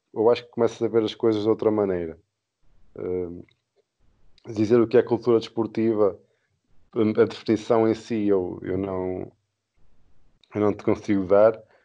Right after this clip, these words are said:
mas eu acho que o primeiro passo para, para ter essa tal cultura desportiva é aceitar a derrota. E quando tu aceitas a derrota, a partir daí é tudo mais fácil, é tudo mais fácil, até para quando tu ganhas,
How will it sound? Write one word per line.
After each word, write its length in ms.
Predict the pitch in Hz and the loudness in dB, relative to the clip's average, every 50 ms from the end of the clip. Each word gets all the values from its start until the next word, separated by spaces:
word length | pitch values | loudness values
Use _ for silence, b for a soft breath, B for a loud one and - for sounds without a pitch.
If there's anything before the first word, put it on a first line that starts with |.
| b b b - | b b b -2
mas 140 | 104 104 104 | 0 2 4
eu 120 | 107 110 | 4 6
acho 160 | 117 110 - | 4 4 2
que 60 | - 120 | 0 -4
o 40 | |
primeiro 340 | 104 - 110 107 110 107 107 | -2 -2 -2 0 0 0 -2
passo 400 | - - 117 110 110 107 - - - | 0 2 4 4 4 4 0 -8 -4
para, 460 | - 101 95 92 95 95 92 87 - _ _ _ _ _ _ _ _ - | -2 0 0 0 0 -2 -4 -8 -14 _ _ _ _ _ _ _ _ -8
para 140 | - 104 101 | -6 -4 -2
ter 220 | - 117 110 110 | 0 0 0 0
essa 180 | 104 - - 104 | -2 -4 -8 -6
tal 180 | - 113 107 | -2 -2 -2
cultura 260 | 101 - - 110 101 90 | -2 -2 -8 -8 -8 -8
desportiva 760 | - - _ - 104 92 - - 104 110 110 113 113 113 - _ _ _ _ _ _ - | -10 -12 _ -12 -12 -10 -8 -6 -4 -4 -2 -4 -4 -6 -8 _ _ _ _ _ _ -4
é 80 | 104 101 | -4 -4
aceitar 380 | - - 104 101 - 110 104 | -2 -4 -4 0 2 4 4
a 60 | 104 | 4
derrota. 460 | 95 90 95 92 90 87 85 - - - _ _ _ _ - | 2 -2 -4 -4 -4 -4 -6 -10 -16 -20 _ _ _ _ -20
E 80 | 98 | -18
quando 220 | - - 98 95 92 | -14 -12 -10 -10 -8
tu 80 | - | -8
aceitas 320 | 95 - - 101 92 90 95 | -8 -8 -8 -10 -8 -6 -4
a 80 | 104 | -4
derrota, 600 | 98 95 95 98 101 104 104 104 - 110 98 104 - _ _ _ _ _ _ _ _ - | -4 -2 0 2 4 4 2 2 -2 -8 -10 -10 -16 _ _ _ _ _ _ _ _ -16
a 60 | 98 | -8
partir 320 | - - - - - 107 | -4 -4 -4 -2 -2 -4
daí 160 | 98 98 107 | 0 2 2
é 60 | 107 104 | 2 2
tudo 220 | 107 - 104 98 | 2 -2 -4 -2
mais 200 | 104 104 101 95 | 0 0 0 0
fácil, 420 | - - 101 98 - - 104 101 | 0 2 0 2 2 0 0 0
é 400 | 101 98 - _ - 95 101 101 101 _ | 0 -2 -6 _ -8 -6 -6 -6 -6 _
tudo 180 | - - 92 98 | -12 -8 -4 -2
mais 160 | 101 95 90 | 0 0 0
fácil, 520 | - - 95 95 - - - 95 92 92 - - | 0 0 -2 -2 0 -2 -4 -4 -4 -4 -8 -12
até 220 | 101 - - 117 | -10 -6 -4 -4
para 160 | 113 - 113 | -4 -4 -6
quando 260 | 98 - 113 110 110 110 | -4 -2 -2 -2 -2 -2
tu 140 | - 110 101 | -4 -4 0
ganhas, 540 | 98 117 117 120 127 131 131 131 - - | 2 2 2 2 -2 -6 -8 -10 -14 -20